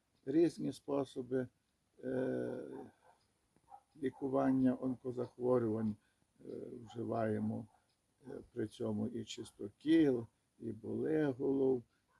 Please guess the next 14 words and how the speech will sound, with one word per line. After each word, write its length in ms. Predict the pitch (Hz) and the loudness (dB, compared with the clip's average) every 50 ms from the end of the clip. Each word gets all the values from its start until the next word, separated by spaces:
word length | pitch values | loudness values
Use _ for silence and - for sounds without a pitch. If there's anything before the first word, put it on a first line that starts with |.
| _ | _
і 400 | 135 127 123 120 117 117 113 110 104 | -2 0 2 2 2 2 0 -2 -6
часом 600 | - - - 123 117 110 - - 113 110 110 107 104 | -8 -8 -4 -4 -4 -4 -6 -8 -8 -8 -8 -6 -8
говоримо 600 | 117 113 107 113 117 117 113 113 107 107 110 110 110 _ | -8 -6 -4 -4 -2 -2 -2 -2 -2 -2 -4 -4 -6 _
про 100 | - 113 | -6 -4
мухомори 880 | 110 110 104 104 - - 113 104 110 117 135 143 147 147 139 131 123 117 | -2 -2 -2 -4 -6 -8 -6 -4 0 0 2 2 2 2 2 2 2 0
чи 460 | 110 - - - - 117 113 113 113 110 _ _ _ _ _ _ _ | 0 -4 -10 -8 -6 -4 -4 -4 -4 -6 _ _ _ _ _ _ _
греб-веселка, 1200 | - 117 117 123 117 110 - - - 110 104 - - 131 139 147 160 156 151 - - 147 147 160 - _ _ _ _ _ _ _ _ _ | -4 0 2 2 2 2 0 -2 -2 -2 0 2 4 4 4 2 2 -2 -4 -4 -6 -6 -6 -8 -10 _ _ _ _ _ _ _ _ _
але 580 | 117 120 127 120 127 135 143 156 156 156 160 - - - - - | -6 -4 -2 0 2 2 2 2 2 2 0 -2 -6 -12 -18 -10
мало 400 | - 123 127 131 147 151 165 165 | -2 2 2 2 2 2 0 -2
згадуємо 920 | 151 - 120 117 123 131 135 - 139 139 139 139 139 139 139 139 139 139 - _ _ _ _ _ _ _ _ _ _ | -2 -2 -4 -2 0 0 0 0 -2 -2 -2 0 -2 -2 -2 -2 -2 -4 -6 _ _ _ _ _ _ _ _ _ _
про 160 | 123 117 110 | -4 -4 -4
корінь 640 | - _ - 123 127 127 139 139 139 135 139 131 131 _ _ _ _ | -4 _ 0 2 4 4 4 4 2 0 0 -2 -4 _ _ _ _
дикої 580 | - 101 117 120 123 123 - 127 123 120 120 123 | -8 -2 0 2 2 2 0 2 2 4 4 4
моркви. 300 | 120 113 101 87 - | 4 2 0 -2 -6